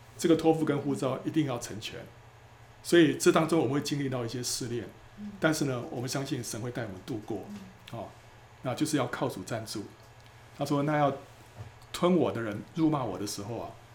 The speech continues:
Speaker 1: 神从天上必施恩救我，也必向我发出慈爱和诚实。我的性命在狮子中间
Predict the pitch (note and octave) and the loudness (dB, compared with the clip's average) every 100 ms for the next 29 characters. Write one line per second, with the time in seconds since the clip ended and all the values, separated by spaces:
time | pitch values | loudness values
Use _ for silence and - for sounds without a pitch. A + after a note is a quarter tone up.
0 | - - - C3+ C3+ D3 D3 D3 D3 C#3 | -20 -10 -6 -4 -2 -2 0 2 0 0
1 | C#3 - - C#3+ C3 B2+ D3 G#2+ F2 E2 | -2 -2 -2 0 0 0 -2 -4 -8 -12
2 | - - B2 C3+ B2+ D3+ B2 G2 - - | -18 -6 -2 0 0 -2 -4 -8 -12 -8
3 | C3 B2+ - B2+ - - A2+ A2 G2 - | -6 -6 -6 -6 -6 -6 -6 -6 -10 -10
4 | G2 G2+ - E2 F2+ G2 - - - - | -10 -10 -8 -8 -12 -14 -18 -20 -20 -20
5 | - - C3 D3+ D3 - - F3+ D3 C3 | -18 -8 -2 -2 -2 -2 2 4 4 0
6 | A2+ - D3+ D3 G#2+ A#2+ B2 B2 | -6 -2 0 0 -4 -6 -4 -4